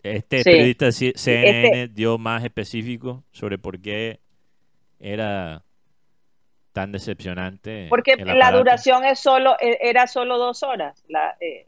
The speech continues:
Speaker 2: dura cargado solo dos horas. Y además tienes que estar pegado con este grupo de baterías, tienes que cargar con un, un, ah, una pieza de, de,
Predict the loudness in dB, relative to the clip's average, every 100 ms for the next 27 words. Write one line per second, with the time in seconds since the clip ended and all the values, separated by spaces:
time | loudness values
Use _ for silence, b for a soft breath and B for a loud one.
0 | -4 2 4 6 6 8 6 4 -4 -6
1 | -6 -8 -8 -8 -8 0 4 6 6 6
2 | 6 4 -2 -6 -4 -8 -2 -2 -2 -2
3 | 2 6 6 6 -2 -12 -14 -14 -12 -10
4 | -4 0 0 0 -2 2 2 0 -6 -4
5 | 0 4 6 6 4 2 -4 -6 -10 -14
6 | -14 -14 -16 -20 _ _ _ _ -20 -20
7 | -20 _ _ _ _ _ _ _ _ -4
8 | -2 0 2 2 0 -2 _ _ 2 4
9 | 6 4 6 4 6 6 6 4 2 2
10 | 0 -2 -4 -8 -8 -12